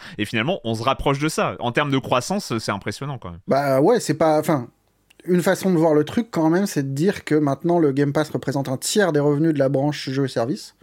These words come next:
Speaker 2: qui est pas rien. Euh, surtout que c'est plutôt en croissance, euh, rapide, puisque là on était, les derniers chiffres qu'ils ont communiqués, c'était vingt-cinq millions d'abonnés au Game Pass, qui est finalement pas si énorme quand on compare à,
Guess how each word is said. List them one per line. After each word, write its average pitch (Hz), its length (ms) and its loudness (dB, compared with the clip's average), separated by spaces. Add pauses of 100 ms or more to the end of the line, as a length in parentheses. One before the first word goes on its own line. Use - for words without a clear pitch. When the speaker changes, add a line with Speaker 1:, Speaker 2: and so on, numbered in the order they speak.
(380)
Speaker 2:
qui 131 80 0
est - 20 0
pas 120 180 -2
rien. 151 320 0 (640)
Euh, 127 340 2
surtout 147 280 -4
que - 80 -8
c'est - 140 -4
plutôt 185 340 2
en 160 60 2
croissance, 156 920 -2
euh, 123 260 -2
rapide, 175 380 0
puisque - 300 -8
là 143 360 4
on 143 240 0
était, 160 300 2
les 147 100 4
derniers 147 300 2
chiffres 170 240 -4
qu'ils 143 200 -4
ont 139 60 -2
communiqués, 147 400 0
c'était 135 160 -4
vingt-cinq 147 480 -2
millions 151 220 2
d'abonnés 151 420 2 (680)
au 135 100 0
Game 143 160 2
Pass, 170 180 0
qui 151 100 -2
est 139 40 2
finalement 170 380 2
pas 170 140 2
si - 180 0
énorme 202 280 4
quand 156 220 0
on 151 60 0
compare 151 420 0
à, 123 360 2